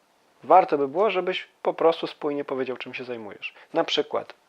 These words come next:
ja mam takie hasło ostatnio, które jakby promuję wszędzie, że pomagam, e, ludziom w tym, czego nie chcą zrobić, żeby byli tacy, jacy chcą.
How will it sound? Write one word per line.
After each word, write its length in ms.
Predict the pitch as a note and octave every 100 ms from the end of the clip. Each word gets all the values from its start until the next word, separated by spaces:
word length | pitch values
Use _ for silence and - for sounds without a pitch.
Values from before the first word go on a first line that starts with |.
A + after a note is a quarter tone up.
| _ _ _ _ D3
ja 100 | F#3
mam 160 | G#3
takie 220 | D#3+ -
hasło 320 | D3 D3 - C3+
ostatnio, 520 | - B2+ - F#3+ G#3
które 360 | - D#3+ D3
jakby 400 | C#3 B2 A#2 A#2 - _ _
promuję 360 | C3+ B2+ C3 A#2+
wszędzie, 420 | - A#2+ B2+ D#3+ - - - - _ -
że 160 | C3+
pomagam, 520 | - D3 E3 F#3 F3 E3 -
e, 200 | D3 C#3+
ludziom 320 | D3+ D3+ C#3+
w 100 | -
tym, 220 | D3+ D#3+
czego 220 | D#3+ D3
nie 120 | D3
chcą 200 | D3 D3+
zrobić, 280 | C3 D3+ D3+
żeby 200 | C#3+ C#3+
byli 240 | C3+ D3 C#3+
tacy, 260 | C#3+ -
jacy 240 | C#3 B2+ A#2+
chcą. 260 | - A2+